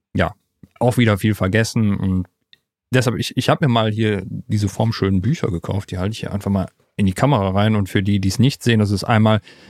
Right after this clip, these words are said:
äh, die Popformeln von Volkmar Kramatz und die neue Harmonielehre von Frank Hauenschild.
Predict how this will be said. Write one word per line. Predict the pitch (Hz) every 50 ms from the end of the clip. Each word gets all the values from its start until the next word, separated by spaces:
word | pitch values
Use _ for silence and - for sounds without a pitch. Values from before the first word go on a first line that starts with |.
| - -
äh, | - 107 101 98 95 90 90
die | 98 107
Popformeln | - - 147 151 - - 135 135 135 139 139 135 127
von | - - 120 110 104 101 101
Volkmar | - 110 107 107 101
Kramatz | - - - 113 143 156 151 147 - -
und | - 117 113 110 -
die | - 98
neue | 104 104 110 110 104 107
Harmonielehre | 107 104 107 104 101 104 113 120 127 123 113 113 113 104
von | - - 104 101
Frank | - - 95 98 -
Hauenschild. | 110 127 160 151 - - 107 147